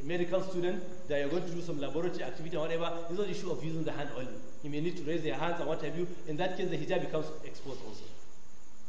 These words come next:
So you may need to use a two-piece or whatever. The point is that the guidelines will be,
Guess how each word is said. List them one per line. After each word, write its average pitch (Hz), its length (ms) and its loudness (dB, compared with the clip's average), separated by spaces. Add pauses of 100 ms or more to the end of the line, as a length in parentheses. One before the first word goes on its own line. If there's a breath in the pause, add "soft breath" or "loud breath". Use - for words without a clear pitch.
(160)
So 165 180 2
you 165 140 4
may 151 100 2
need 175 160 2
to 170 80 2
use - 180 0
a 151 40 0
two-piece 220 440 0
or 156 120 2
whatever. 139 240 2 (260)
The 151 60 2
point 208 320 2
is 175 120 2
that 165 400 2
the 147 80 2
guidelines 170 540 2
will 139 120 2
be, 151 240 0